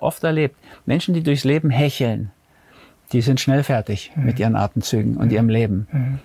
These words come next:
Speaker 1: Menschen, die tief und voll atmen, diesen Atem, den langen Atem der Sieger entwickeln, die
Speaker 2: Mhm.
Speaker 1: frei sprechen können,
Speaker 2: Ja.
Speaker 1: die bleiben länger. Ja, die haben einfach mehr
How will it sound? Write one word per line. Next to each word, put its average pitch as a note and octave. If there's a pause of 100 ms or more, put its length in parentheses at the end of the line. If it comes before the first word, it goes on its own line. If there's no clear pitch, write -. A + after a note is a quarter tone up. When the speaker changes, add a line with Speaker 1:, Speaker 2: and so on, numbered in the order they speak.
(140)
Speaker 1:
Menschen, C#3
die C#3+
tief F#3
und C#3
voll D3+
atmen, C3
diesen A#2+
Atem, C3
den A#2+
langen D#3
Atem C#3
der B2+
Sieger C3
entwickeln, G#2
die A2+
Speaker 2:
Mhm. B2+
Speaker 1:
frei C3+
sprechen C3
können, G#2+
Speaker 2:
Ja. D3 (360)
Speaker 1:
die C3
bleiben B2
länger. A2+ (360)
Ja, C3
die C3
haben C#3
einfach B2+
mehr C3+